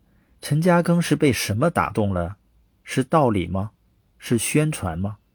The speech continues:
是事实吗？都不是，是他对场景的感受。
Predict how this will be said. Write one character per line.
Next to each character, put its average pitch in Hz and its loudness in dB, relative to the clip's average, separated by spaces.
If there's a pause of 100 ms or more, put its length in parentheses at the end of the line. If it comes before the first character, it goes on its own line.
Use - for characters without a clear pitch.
(340)
是 - -2
事 - -2
实 95 -8
吗？ 120 -6 (480)
都 165 6
不 90 -4
是， - -12 (600)
是 - 2
他 - -2
对 127 0
场 110 -4
景 87 -8
的 101 -6
感 - -6
受。 - -4